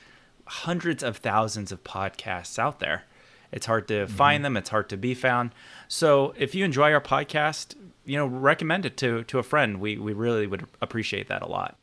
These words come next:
Speaker 2: Yeah, now that the entire season's complete, you can tell 'em just to binge listen to the entire season. There's a lot of good stuff there. There's a lot of great ways to save money. We really think that these things are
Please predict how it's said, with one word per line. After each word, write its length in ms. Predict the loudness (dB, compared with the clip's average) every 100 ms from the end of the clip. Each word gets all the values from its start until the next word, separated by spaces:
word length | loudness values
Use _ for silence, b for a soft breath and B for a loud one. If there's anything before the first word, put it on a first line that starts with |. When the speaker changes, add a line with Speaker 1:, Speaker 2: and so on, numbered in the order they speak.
| 0
Speaker 2:
Yeah, 160 | 4 6
now 260 | 8 8
that 240 | 8 6 6
the 120 | -2
entire 360 | 0 2 4 4
season's 500 | 2 2 0 -2 -4
complete, 420 | -6 0 0 2
you 80 | -2
can 140 | -2
tell 180 | 0 2
'em 100 | 0
just 200 | -2 -2
to 80 | -2
binge 340 | 2 2 2
listen 400 | 4 4 2 -2 -2
to 140 | -2
the 140 | -2
entire 400 | -2 0 0 2
season. 540 | 0 0 0 -2 -4 -6 B B B
There's 160 | 0 4
a 60 |
lot 180 | 6 8
of 80 | 6
good 180 | 4 2
stuff 360 | 4 4 4
there. 240 | 4 6 6
There's 160 | 2
a 60 | 0
lot 200 | 2 2
of 80 | 2
great 180 | 4 4
ways 260 | 4 0
to 100 | 0
save 320 | 0 2 0 0
money. 300 | -2 -2 -6 B B
We 80 | -2
really 280 | 2 4 4
think 440 | 4 4 4 2
that 220 | 0 0 2
these 280 | 2 2
things 420 | 0 0 0 -2 -4
are 500 | -2 -2 0 -4